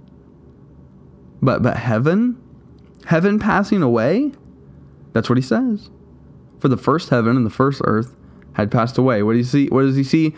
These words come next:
A new heaven and a new earth, something new. "And the sea was no more. There was no ocean." Verse two, "And I saw the holy city, New Jerusalem,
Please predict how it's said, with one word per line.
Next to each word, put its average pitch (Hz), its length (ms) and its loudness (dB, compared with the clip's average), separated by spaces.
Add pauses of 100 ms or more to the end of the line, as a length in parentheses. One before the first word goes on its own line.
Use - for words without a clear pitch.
(100)
A 123 100 2
new 135 180 2
heaven 139 600 0
and 117 160 0
a 113 60 2
new 156 220 2
earth, 101 300 -2
something 151 380 2
new. 180 380 0 (920)
"And 120 100 2
the 110 60 0
sea 131 220 0
was 120 200 0
no 120 180 2
more. 131 340 2
There 110 100 2
was 113 160 0
no 127 400 0 (320)
ocean." - 540 -2 (1200)
Verse 107 180 0
two, 131 260 0
"And 123 80 0
I 104 60 0
saw 123 220 0
the 117 140 0
holy 127 280 0
city, 123 300 0
New 127 240 2
Jerusalem, 123 720 -2